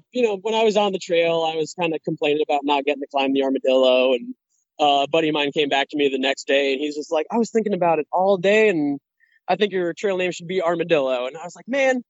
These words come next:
I wanted that to be my trail name, but I wanted it for climbing it, but I'll take it anyways." Um, but now it's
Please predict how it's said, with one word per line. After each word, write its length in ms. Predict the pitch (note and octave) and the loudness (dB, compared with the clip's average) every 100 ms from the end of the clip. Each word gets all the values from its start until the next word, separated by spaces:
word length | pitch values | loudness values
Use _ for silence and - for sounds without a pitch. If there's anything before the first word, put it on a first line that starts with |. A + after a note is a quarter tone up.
| _ _ | _ _
I 80 | - | -2
wanted 300 | G#3 C#4 C#4 | 2 2 2
that 160 | C4+ B3 | -4 -4
to 80 | A3 | -6
be 80 | |
my 120 | B3+ B3 | -4 -4
trail 240 | - B3+ | -2 0
name, 280 | B3+ B3 B3 | 4 2 2
but 100 | G3 | 0
I 80 | E3+ | 2
wanted 300 | F#3 A3+ A3+ | 2 2 2
it 120 | A3 | 0
for 100 | - - | -4 -6
climbing 420 | A3 A3 A3 A3 | 0 2 4 2
it, 180 | A3 - _ _ _ _ _ | 0 -2 _ _ _ _ _
but 100 | F#3 | 2
I'll 100 | F3 | 2
take 240 | - F#3 D#3+ | 2 0 2
it 60 | |
anyways." 540 | C#3+ C3+ B2+ C3 - - _ _ _ _ _ _ - | 0 0 -2 -4 -8 -16 _ _ _ _ _ _ 0
Um, 380 | D#3+ D#3+ D#3 D3+ _ | 2 2 -2 -6 _
but 160 | - A3+ | -2 0
now 200 | A#3+ A#3+ | 2 0
it's 280 | A3 - | -2 -6